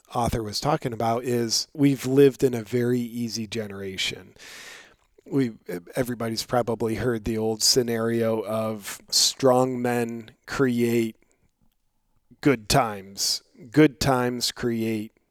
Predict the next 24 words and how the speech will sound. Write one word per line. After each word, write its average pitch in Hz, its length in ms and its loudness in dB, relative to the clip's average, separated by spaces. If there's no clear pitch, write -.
weak 123 400 0
men. 101 560 -8
Weak 131 380 2
men 117 320 -2
create 117 420 -4
hard 113 320 0
times. 101 400 -8
Hard 131 300 0
times 120 440 -4
then 101 200 -10
create 120 280 -8
strong 143 340 4
men. 98 240 -14
So 143 640 6
after 135 360 2
World 110 300 -2
War 98 240 -10
Two, 170 480 10
we 131 140 4
get 120 160 0
into 120 260 -2
this 117 440 2
scenario 127 760 4
where, 113 560 -4